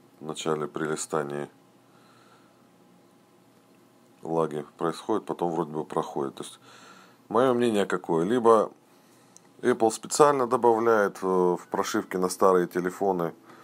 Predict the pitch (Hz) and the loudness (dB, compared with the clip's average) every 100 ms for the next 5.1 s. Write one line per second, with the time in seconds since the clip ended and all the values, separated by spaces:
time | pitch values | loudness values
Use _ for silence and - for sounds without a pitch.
0 | - - - - - - - 85 85 82 | -20 -20 -20 -20 -20 -14 -6 -2 0 0
1 | 80 85 - 80 80 76 - 92 - 131 | 0 -4 -4 -6 -6 -8 -8 -8 -4 -2
2 | 123 107 - 110 104 - 85 - 107 95 | 0 -2 2 2 2 0 -2 0 -2 -2
3 | - - 107 95 - - _ - - - | -4 -2 0 0 -4 -18 _ -20 -20 -20
4 | - - 113 147 139 120 110 98 110 104 | -16 -8 -2 2 4 2 0 4 4 4
5 | 95 | 0